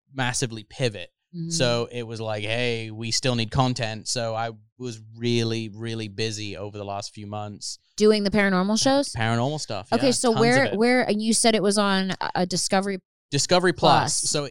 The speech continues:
Speaker 1: all my paranormal stuff used to live on Travel Channel, and then Discovery lo-, owns Travel Channel, and they launched Discovery Plus, and so they put all that content there now. So
Speaker 2: Okay.
Speaker 1: get
Speaker 2: So if
Speaker 1: the
Speaker 2: you want to watch Jack's paranormal shows, you have
Speaker 1: Yes.
Speaker 2: three of them.
Speaker 1: Yes, I have Portals to Hell.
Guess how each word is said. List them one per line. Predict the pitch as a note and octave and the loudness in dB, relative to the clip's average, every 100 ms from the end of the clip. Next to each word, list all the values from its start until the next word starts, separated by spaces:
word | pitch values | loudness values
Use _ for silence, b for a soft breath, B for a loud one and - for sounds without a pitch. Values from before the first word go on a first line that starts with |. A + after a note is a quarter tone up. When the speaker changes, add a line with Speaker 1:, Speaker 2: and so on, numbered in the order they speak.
| _ | _
Speaker 1:
all | D#3+ E3 F#3+ G3 | 0 4 4 4
my | F3+ | 0
paranormal | E3 E3 D#3+ D3+ D3 | 0 0 2 2 2
stuff | - C#3 C3 | 0 -2 -2
used | B2 | -4
to | C3 | -2
live | B2 | -2
on | A#2+ | -2
Travel | - A#2 A2+ | 2 2 2
Channel, | - A2 G#2+ G#2 G2+ _ _ _ | -4 -4 -4 -6 -10 _ _ _
and | A#2 A#2 | -6 0
then | A#2 A#2 A#2 A2+ | 2 2 0 -2
Discovery | G#2 - - C3 B2+ B2 A#2+ A#2+ | -2 -2 0 0 0 -4 -4 -6
lo-, | A#2+ A#2+ A#2 A2+ _ | -6 -4 -4 -6 _
owns | C3 B2+ A#2 | -6 -4 -2
Travel | A#2 G#2+ G#2+ | 0 0 -2
Channel, | A2 G#2 | -6 -8
and | G#2 | -10
they | |
launched | G#2 A#2+ A#2+ | -4 -4 -4
Discovery | A#2+ A#2 A#2 A2 G#2+ | -6 -6 -6 -6 -12
Plus, | - C3 A#2 - | -6 -4 -4 -6
and | G#2+ | -6
so | - G#2+ | -4 -4
they | G#2+ G2 _ | -8 -14 _
put | B2+ G#2+ - | -12 -12 -8
all | B2+ B2+ B2+ | -2 0 0
that | A#2+ A2 | 0 -4
content | - A2+ A2 G#2+ | -10 -10 -10 -12
there | G2+ G2+ F#2 | -10 -12 -12
now. | E2 - | -16 -14
So | - A2 | -10 -4
Speaker 2:
Okay. | E3 E3+ D3 C3 C#3 _ _ - | -4 -2 -4 -6 -14 _ _ -4
Speaker 1:
get | C3+ | 4
Speaker 2:
So | F#3 | 6
if | F3+ | 6
Speaker 1:
the | F#3+ | 2
Speaker 2:
you | G3+ | 2
want | G3 F#3+ G3 - | 4 4 2 0
to | G#3 | -2
watch | F#3+ F#3 D#3+ C#3 - - - | 2 4 4 0 -2 -6 -4
Jack's | E3 D3+ - | -4 -4 -4
paranormal | - E3 D3+ D3+ D3+ C#3+ | -6 -4 -2 -2 0 0
shows, | - E3+ D3+ C#3 | 2 4 4 4
you | F3 | 2
have | G3 | 2
Speaker 1:
Yes. | - | 0
Speaker 2:
three | F#3 D4+ | 0 4
of | F3 | 4
them. | C#3+ G2 G2 | 2 -4 0
Speaker 1:
Yes, | C3 G2+ | 0 0
I | B2 | -2
have | A2 - | -4 2
Portals | C#3+ E3 - | 4 4 2
to | D#3 | 4
Hell. | C3+ C3 C3+ | 4 4 0